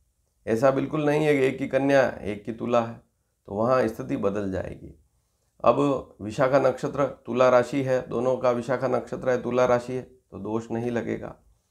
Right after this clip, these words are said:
फिर आगे मूल नक्षत्र पूर्वाषाढ़ा नक्षत्र में धनु राशि में कोई समस्या वाली बात नहीं, क्योंकि दोनों ही नक्षत्र धनु राशि में होते हैं, लेकिन उत्तराषाढ़ा नक-,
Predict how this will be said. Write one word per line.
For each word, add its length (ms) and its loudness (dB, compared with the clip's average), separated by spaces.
फिर 160 8
आगे 300 6
मूल 360 2
नक्षत्र 320 -4
पूर्वाषाढ़ा 560 2
नक्षत्र 420 0
में 280 0
धनु 220 2
राशि 260 2
में 120 2
कोई 140 0
समस्या 380 0
वाली 180 4
बात 240 4
नहीं, 220 0
क्योंकि 260 -6
दोनों 300 0
ही 120 2
नक्षत्र 440 -4
धनु 240 2
राशि 260 2
में 100 2
होते 220 0
हैं, 60 2
लेकिन 260 -2
उत्तराषाढ़ा 600 2
नक-, 240 -2